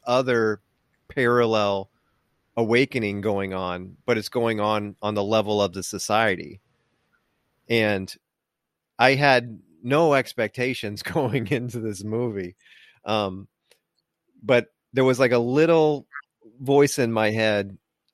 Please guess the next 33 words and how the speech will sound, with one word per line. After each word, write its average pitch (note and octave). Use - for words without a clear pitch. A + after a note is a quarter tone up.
and A#2
I A#2
have, B2+
I A2+
have C3+
a B2+
list, A2
or A2
maybe D3
it's B2
not A#2+
even A#2
a G#2
list, G#2
but G#2+
I A2
can A#2
kind C#3
of B2
remember A#2
a G#2+
movie, A2
or G2+
I'll G#2
see, A#2+
like, G#2+
a G#2+
movie G#2
and G#2
I'll G#2+
be G#2+
reminded, G#2+
like, G2